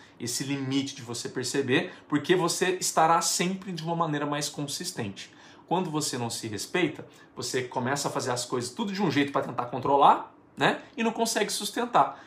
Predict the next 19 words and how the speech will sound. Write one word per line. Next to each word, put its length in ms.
É 140
o 80
que 220
muitas 400
vezes 260
o 80
que 80
a, 80
a 120
famosa 400
dieta 280
restritiva 520
faz, 320
né? 220
A 60
pessoa 340
vai 140
lá, 180
ela 400